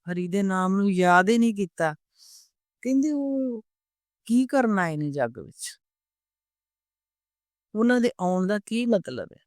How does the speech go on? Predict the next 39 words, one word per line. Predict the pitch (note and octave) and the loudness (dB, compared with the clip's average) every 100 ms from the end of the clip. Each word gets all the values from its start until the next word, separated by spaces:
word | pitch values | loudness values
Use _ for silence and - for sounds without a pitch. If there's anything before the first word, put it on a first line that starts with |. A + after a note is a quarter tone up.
| _ _ _ | _ _ _
ਹੁਣ | D3+ | -4
ਆਪਾਂ | D3 C#3 F3 G3+ | -2 2 4 4
ਵੀ | |
ਤੇ | G#3+ A3 | 4 2
ਕਹਿ | F#3+ F3+ | 4 4
ਹੀ | |
ਦਿੰਦੇ | G3 F#3+ F#3+ | 2 -2 -2
ਆ | |
ਨਾ | A#3+ D#4+ C#4+ | -2 -4 -4
ਵੀ | C4 | -4
ਜਿਹੜੇ | G#3+ F#3+ F#3+ | 0 0 2
ਨਹੀਂ | F#3 F3+ F#3+ | 2 2 4
ਜਪਦੇ | F#3 E3+ E3 E3 | 4 4 0 -2
ਵੇਖੋ | E3 - | -2 -4
ਏਦਾਂ | E3 D3+ | -8 -4
ਹੀ | E3 | -6
ਫਿਰੀ | D#3 D#3+ | -4 -6
ਜਾਂਦੇ | D#3 D#3 D#3 D3+ | -4 -6 -6 -8
ਨੇ, | D#3 D#3 _ - - D#3+ | -8 -12 _ -20 -20 -8
ਹਨਾ? | F#3+ D4 _ _ _ _ _ _ - | -4 -4 _ _ _ _ _ _ -8
ਵੀ | |
ਇਹ, | F#3 - E3 - | -4 0 -2 4
ਇਹ | F#3 B3 | 4 4
ਕੀ | A#3+ A#3 | 2 2
ਕਰਨ | G3+ F3 D#3+ | 4 4 2
ਆਏ | D3+ D3 | -2 -2
ਹੋਏ, | D#3 D#3+ | -2 -2
ਇਹਨਾਂ | D#3+ F3 | -2 -4
ਨੂੰ | D#3+ | -4
ਪਤਾ | E3 D#3 | -6 -2
ਹੀ | B3+ | 2
ਨਹੀਂ | C#4 B3+ | 4 2
ਹੈ | A#3+ | 0
ਵੀ | G#3 G3+ | -4 -4
ਪਰਮੇਸ਼ਰ | G3 F#3 F3+ - F3+ | -2 -2 -2 -4 -8
ਦਾ | F3 F3+ | -4 -4
ਨਾਮ | F3 E3+ E3+ | -2 -2 -4
ਹੀ | F#3 | -4
ਜਪਣਾ। | F3+ E3+ E3+ | -6 -6 -10